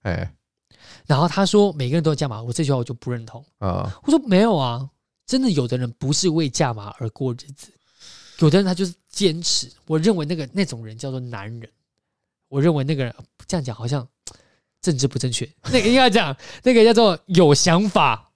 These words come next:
Speaker 2: 好不好？
Speaker 1: 的人，嘿。
Speaker 2: 对，有想法的人，好，
Speaker 1: 哎。
Speaker 2: 不是，<laughs> 我没有刻板主义啊。
Speaker 1: 哦，OK，OK，OK，OK。
Speaker 2: <laughs> 就有想法的人，
Speaker 1: 哎。
Speaker 2: 对吧？
Speaker 1: 哎。
Speaker 2: 但是你知道这段时间呢，就是这，这几年下来看来，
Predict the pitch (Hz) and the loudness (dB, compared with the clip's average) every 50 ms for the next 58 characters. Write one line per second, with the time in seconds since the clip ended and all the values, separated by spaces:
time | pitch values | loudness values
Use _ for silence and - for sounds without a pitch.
0 | _ _ _ - 139 147 165 165 170 151 117 117 123 101 98 101 98 87 90 98 | _ _ _ 0 2 4 6 6 6 4 4 2 0 2 2 0 0 0 0 -2
1 | 98 90 90 113 160 151 143 151 147 151 139 - 170 190 220 196 185 151 127 120 | -2 0 2 2 2 4 6 6 6 6 6 4 2 0 2 0 0 0 0 2
2 | 135 151 139 131 123 113 117 123 120 123 120 104 95 92 90 90 135 - - 170 | 2 2 2 2 -2 -2 -4 -10 -10 -4 -2 -2 0 0 0 -2 -2 -4 -6 -6
3 | 175 139 - 175 _ _ _ _ - 254 285 269 185 - 151 180 220 180 - 208 | -8 -8 -8 -10 _ _ _ _ -12 -10 -10 -6 -2 -2 2 2 2 4 4 2
4 | 170 151 147 139 139 143 147 160 160 120 - - 98 98 - - 87 92 92 101 | 2 2 0 0 0 -2 -2 -4 -4 -4 -4 0 2 2 4 4 2 0 0 0
5 | 117 104 98 95 90 98 92 92 90 87 90 90 87 85 - 285 226 220 180 170 | 2 4 4 2 2 2 2 2 2 2 2 2 2 4 4 4 6 6 4 4
6 | - 185 208 226 226 240 175 143 131 127 123 113 107 123 135 113 104 90 85 85 | 2 0 0 0 0 0 0 0 -2 -4 -4 -6 -8 -6 -2 -2 0 0 0 -2
7 | 85 85 - - 156 123 - _ _ _ _ - - 98 90 87 87 92 90 _ | -4 -4 -2 -2 -2 -2 -4 _ _ _ _ -6 -4 -2 -2 -2 -6 -10 -12 _
8 | _ _ - 226 202 220 233 - _ _ 175 170 147 185 196 202 196 - - 240 | _ _ -2 -2 2 2 0 0 _ _ -6 -2 0 2 2 2 2 2 4 4
9 | 214 208 208 196 - 143 127 - 139 131 120 120 117 117 113 120 127 - 143 151 | 4 4 4 2 0 -2 -2 0 0 0 0 -2 -6 -8 -8 -8 -8 -6 -4 -4
10 | 151 - - 175 - _ _ _ _ - - 185 - _ _ _ _ _ - - | -4 -4 -6 -6 -6 _ _ _ _ -12 -12 -12 -12 _ _ _ _ _ -6 -6
11 | 147 127 113 113 113 117 123 - 151 123 110 110 - 117 107 | -4 -4 -6 -6 -6 -6 -4 -4 -4 -6 -6 -10 -12 -14 -14